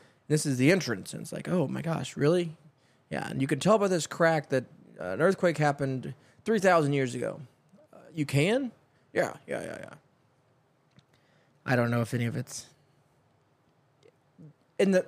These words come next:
the part that you, you suspend your belief on even the stuff they say that they know is because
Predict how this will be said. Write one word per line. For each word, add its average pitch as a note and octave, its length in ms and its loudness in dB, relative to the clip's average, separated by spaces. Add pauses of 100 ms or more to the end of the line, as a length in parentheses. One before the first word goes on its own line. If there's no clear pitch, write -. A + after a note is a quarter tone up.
the F3 120 4
part B3 340 6
that F#3+ 100 -4
you, D3+ 200 2 (240)
you C#3+ 300 2
suspend F3+ 640 0
your B2 320 2 (760)
belief D#3+ 420 2
on C#3 140 2
even D3 220 0
the B2+ 80 0
stuff C#3 280 -2
they B2+ 120 0
say D3+ 340 2
that C3+ 180 0
they A#2 160 0
know C#3 420 4
is B2 160 0
because C3 440 0